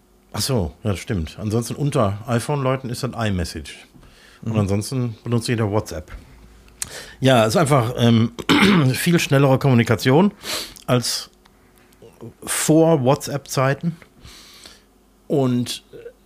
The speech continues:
Speaker 1: Facebook ist einfach so ein, so ein Nabel der Welt irgendwie, virtuell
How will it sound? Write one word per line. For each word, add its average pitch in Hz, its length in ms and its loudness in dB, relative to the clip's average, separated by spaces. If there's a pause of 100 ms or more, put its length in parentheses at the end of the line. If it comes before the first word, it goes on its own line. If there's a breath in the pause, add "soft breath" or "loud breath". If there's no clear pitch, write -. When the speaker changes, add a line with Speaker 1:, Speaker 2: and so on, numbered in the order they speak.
(100)
Speaker 1:
Facebook - 1040 -2
ist - 260 -10
einfach 123 560 -4
so 127 260 -2
ein, 117 300 0 (1000 soft breath)
so - 140 -4
ein 110 120 4
Nabel 147 500 0
der 123 260 0
Welt 127 340 -2
irgendwie, 82 440 -6 (480 loud breath)
virtuell 92 500 -6